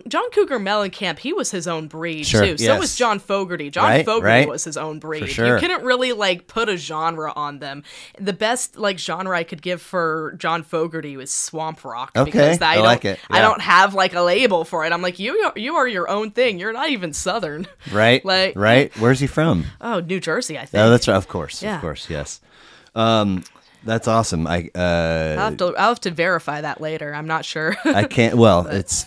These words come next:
Speaker 2: uh,
Speaker 1: I know that, I know that the, um, he's, you know, not as, not as country as he sounds. And then, but yeah, Rob Thomas definitely has got that, um, just the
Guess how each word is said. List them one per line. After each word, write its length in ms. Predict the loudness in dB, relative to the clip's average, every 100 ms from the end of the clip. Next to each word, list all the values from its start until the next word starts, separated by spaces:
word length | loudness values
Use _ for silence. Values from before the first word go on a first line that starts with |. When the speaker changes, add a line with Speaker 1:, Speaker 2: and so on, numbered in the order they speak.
| -8
Speaker 2:
uh, 60 | -4
Speaker 1:
I 100 | -2
know 200 | 0 2
that, 180 | 2 0
I 100 | 0
know 240 | -2 0 0
that 300 | -2 -4 -6
the, 360 | -10 -10 -12 -12
um, 320 | -12 -12 -16 _ _
he's, 380 | -14 -10 -10 -12 -16 _ _ _ -12
you 100 | -10
know, 140 | -10
not 320 | -8 0 2
as, 240 | 2 -2 -6
not 200 | -2 0
as 120 | 0
country 420 | -4 -8 -8 -10 -10
as 100 | -12
he 80 |
sounds. 580 | -10 -8 -8 -10 -12 -16 _
And 240 | -12 -8
then, 300 | -8 -8 -10 -14 _ _ _ _ -6
but 100 | -2
yeah, 160 | 0 0
Rob 220 | 0 0
Thomas 300 | -2 -6 -6
definitely 580 | -10 -8 -10 -10 -10 -10
has 140 | -12
got 220 | -10 -10
that, 380 | -8 -10 -10 -12 -10
um, 320 | -8 -8 -12 -18 _ _ -16
just 280 | -14 -14 -18 -20 -10
the 340 | -8 -8 -12